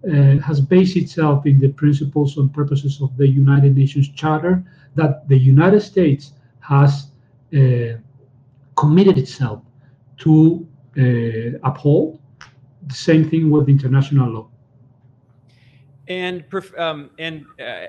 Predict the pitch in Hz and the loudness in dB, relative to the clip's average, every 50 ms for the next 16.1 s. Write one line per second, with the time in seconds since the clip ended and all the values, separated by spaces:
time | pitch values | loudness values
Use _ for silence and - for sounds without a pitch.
0 | - _ - 147 151 143 175 180 190 185 233 208 214 196 175 160 147 - 139 160 | -20 _ -12 -12 -6 -4 -2 -2 -2 -4 -6 -8 -6 -4 -4 -6 -8 -10 -10 -8
1 | 156 151 156 156 151 - 156 147 139 135 - _ _ _ 143 156 170 175 190 214 | -8 -6 -8 -8 -10 -12 -12 -12 -12 -14 -16 _ _ _ -16 -14 -10 -10 -10 -10
2 | 220 - - 220 202 190 185 147 165 165 165 165 160 - 147 151 147 170 196 202 | -10 -10 -12 -10 -8 -8 -8 -10 -10 -12 -12 -14 -14 -14 -14 -14 -10 -8 -6 -6
3 | 185 - - - 160 156 160 156 147 139 135 120 123 127 135 139 131 117 120 147 | -6 -6 -6 -6 -6 -6 -6 -8 -10 -12 -14 -16 -14 -12 -12 -12 -12 -10 -6 -6
4 | 143 147 151 151 147 143 131 135 - - 123 120 131 135 135 135 131 127 - _ | -6 -4 -6 -8 -8 -8 -10 -12 -12 -14 -14 -12 -10 -8 -8 -8 -10 -12 -14 _
5 | _ _ _ _ _ _ - - 143 - - 151 143 139 139 131 123 - - - | _ _ _ _ _ _ -20 -20 -20 -14 -12 -10 -10 -10 -12 -14 -16 -18 -16 -12
6 | 196 202 196 190 180 175 170 175 165 - - 165 147 - - 156 151 156 151 156 | -10 -6 -6 -4 -4 -4 -6 -8 -10 -12 -16 -18 -16 -8 -6 -4 -4 -4 -6 -12
7 | 139 - _ 156 147 127 151 156 156 143 - - 156 143 135 - - 139 135 131 | -20 -16 _ -12 -10 -8 -8 -10 -10 -12 -16 -18 -18 -18 -16 -16 -16 -14 -14 -14
8 | 131 - 135 135 - 135 135 131 135 117 131 131 127 123 123 120 123 120 - 151 | -14 -16 -16 -16 -16 -16 -16 -16 -16 -12 -10 -10 -10 -10 -10 -14 -14 -14 -12 -12
9 | 156 156 151 135 - - 143 135 135 131 123 123 113 131 127 123 123 117 120 117 | -10 -10 -12 -14 -16 -16 -16 -14 -14 -14 -14 -16 -14 -10 -8 -8 -8 -8 -8 -10
10 | 113 110 107 113 143 156 156 156 151 143 135 - _ 143 135 135 135 - - 139 | -10 -10 -10 -10 -8 -8 -8 -8 -10 -14 -16 -16 _ -12 -12 -12 -14 -14 -16 -16
11 | 127 120 - - _ _ _ _ _ _ _ _ _ - 131 120 - - 151 151 | -16 -16 -20 -20 _ _ _ _ _ _ _ _ _ -14 -12 -12 -12 -10 -10 -10
12 | 143 131 156 180 185 175 160 156 - - - - _ - 139 143 135 143 139 143 | -8 -6 -4 -2 0 0 -2 -2 -6 -12 -18 -20 _ -14 -12 -10 -8 -8 -10 -6
13 | - 147 135 120 139 135 135 135 131 131 131 127 123 - 135 123 131 139 139 139 | -6 -8 -8 -8 -10 -12 -10 -10 -10 -10 -10 -12 -12 -14 -12 -8 -8 -6 -6 -6
14 | 135 123 117 117 123 143 151 135 143 135 127 123 123 123 117 123 120 117 117 - | -8 -8 -8 -4 -4 -4 -4 -4 -8 -10 -10 -10 -10 -8 -8 -6 -6 -6 -6 -8
15 | 120 120 117 117 117 113 113 113 120 113 120 - 139 151 151 147 139 147 143 135 | -8 -8 -6 -6 -8 -10 -12 _ -16 -14 -6 -4 -4 -2 -2 -4 -4 -6 -6 -8
16 | 135 | -8